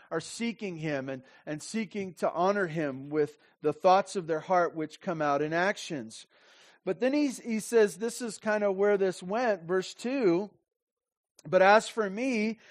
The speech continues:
my feet had almost stumbled, my steps had nearly slipped."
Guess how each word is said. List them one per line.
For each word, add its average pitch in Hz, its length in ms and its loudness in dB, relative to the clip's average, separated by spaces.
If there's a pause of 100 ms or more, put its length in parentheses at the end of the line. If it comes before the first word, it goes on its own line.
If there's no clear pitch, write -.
(160)
my 180 140 4
feet 262 320 -2
had 214 180 4
almost 226 420 2
stumbled, 202 480 0
my 175 160 0
steps 233 520 -4
had 175 200 2
nearly 185 400 -4
slipped." - 640 0